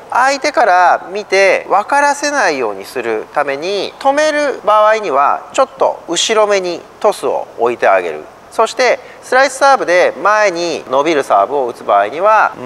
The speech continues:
前で取るわけですね。なので同じトスの位置の、お、手の形から、要は前目で上げてるのか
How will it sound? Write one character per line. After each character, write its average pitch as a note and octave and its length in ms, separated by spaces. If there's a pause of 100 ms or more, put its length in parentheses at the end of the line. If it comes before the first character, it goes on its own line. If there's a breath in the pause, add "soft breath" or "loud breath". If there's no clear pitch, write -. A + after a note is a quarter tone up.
(100)
前 F3 340
で G#2+ 120
取 F2+ 180
る A#1+ 60 (240)
わ F#2 140
け D2+ 80
で C#2 80
す - 100
ね。 D3 140
な D#3 140
の C#3+ 100
で D#3 320
同 G3+ 100 (220)
じ A#3+ 320 (480)
ト - 160
ス A#3 120
の E3+ 220
位 E3+ 80
置 D3 300
の、 C3 640
お、 A#2+ 80
手 F#3+ 240
の B2 320 (240)
形 D#3 460
か D#3+ 160
ら、 F#3+ 360
要 E3 80
は A#2 100
前 D#3+ 420
目 F3 160
で F3 80
上 E3 180
げ E3+ 140
て F3 120
る E3+ 120
の D3 120
か G3+ 540